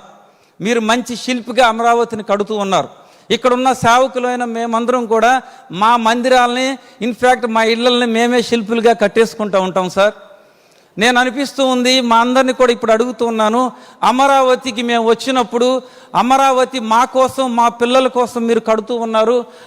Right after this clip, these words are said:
ఆ అమరావతిలో ఒక రోడ్డు వేయడానికో, ఒక బిల్డింగ్ కట్టడానికో, ఒక వాల్ కట్టడానికో మేము షిఫ్ట్లు వారి, షిఫ్ట్లు వైజ్ వచ్చైనా పనిచేస్తాం సార్.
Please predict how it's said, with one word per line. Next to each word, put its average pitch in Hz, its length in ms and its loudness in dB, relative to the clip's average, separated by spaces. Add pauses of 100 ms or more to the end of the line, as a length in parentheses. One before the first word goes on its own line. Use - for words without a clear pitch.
(100)
ఆ 247 240 4
అమరావతిలో 254 840 2 (320)
ఒక 220 140 0
రోడ్డు 247 380 2
వేయడానికో, 247 640 -2 (260)
ఒక 233 140 0
బిల్డింగ్ 254 480 0
కట్టడానికో, 247 680 2 (240)
ఒక 226 180 0
వాల్ 247 460 2
కట్టడానికో 247 720 -2 (260)
మేము 254 340 0
షిఫ్ట్లు 269 460 -4
వారి, 262 320 2
షిఫ్ట్లు 262 420 -4
వైజ్ 262 280 2
వచ్చైనా 240 420 -2
పనిచేస్తాం 220 600 -4
సార్. 254 260 2